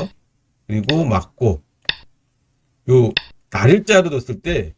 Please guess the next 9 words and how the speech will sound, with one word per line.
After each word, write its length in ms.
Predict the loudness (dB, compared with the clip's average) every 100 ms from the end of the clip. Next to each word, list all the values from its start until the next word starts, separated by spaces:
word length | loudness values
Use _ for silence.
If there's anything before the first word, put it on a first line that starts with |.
| _
밑으로 440 | -14 -6 0 0
붙이고 640 | 0 -6 -8 -2 -2 -2 -10 _
젖혔을 600 | -8 -6 -4 -4 -6 -10
때 120 | -8
치받아서 840 | -6 -4 -2 2 2 2 0 -2 -4 _ _ _ _ _ -18 _ 0
여기를 480 | 2 4 4 4 2 -8 _ _ _
나와 480 | -6 0 2 2 -2
끊는 400 | _ -6 -4 -2
형태입니다. 560 | -2 -4 -8 -10 -12 -14